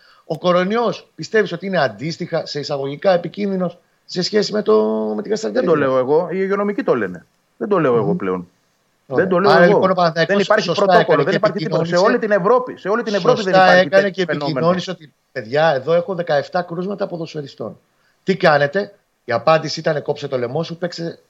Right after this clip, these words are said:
Speaker 1: Δευτέρα βράδυ σε εννιά η ώρα». Θα πάει να παίξει Δευτέρα βράδυ σε εννιά η ώρα.
Speaker 2: Υπήρχε,
Speaker 1: Δεν
Speaker 2: υπήρχε
Speaker 1: ξέρω τι θα
Speaker 2: παιχνίδι.
Speaker 1: κάνει. Χωρίς το εξήντα,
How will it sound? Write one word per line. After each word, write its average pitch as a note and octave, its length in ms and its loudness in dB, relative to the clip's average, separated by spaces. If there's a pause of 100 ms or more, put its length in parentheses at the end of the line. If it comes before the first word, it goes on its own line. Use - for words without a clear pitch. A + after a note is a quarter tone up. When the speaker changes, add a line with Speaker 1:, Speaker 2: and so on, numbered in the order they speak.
Speaker 1:
Δευτέρα D3+ 420 0
βράδυ D#3 280 0
σε D3+ 140 -8
εννιά D3 200 -4
η D3 60 -4
ώρα». B2+ 220 -6 (300)
Θα - 140 -8
πάει E3 140 0
να D3+ 100 0
παίξει C#3+ 220 -8
Δευτέρα C#3+ 240 -8
βράδυ C#3+ 180 -6
σε - 120 -10
εννιά A#2+ 200 -10
η G2+ 80 -6
ώρα. - 40 -6
Speaker 2:
Υπήρχε, D#3+ 280 -2
Speaker 1:
Δεν - 100 -4
Speaker 2:
υπήρχε B2+ 180 -2
Speaker 1:
ξέρω D#3+ 220 2
τι E3+ 60 0
θα D#3+ 100 6
Speaker 2:
παιχνίδι. D#3 220 4
Speaker 1:
κάνει. F#3+ 140 0 (280)
Χωρίς F3+ 280 2
το G3+ 60 2
εξήντα, F#3+ 600 2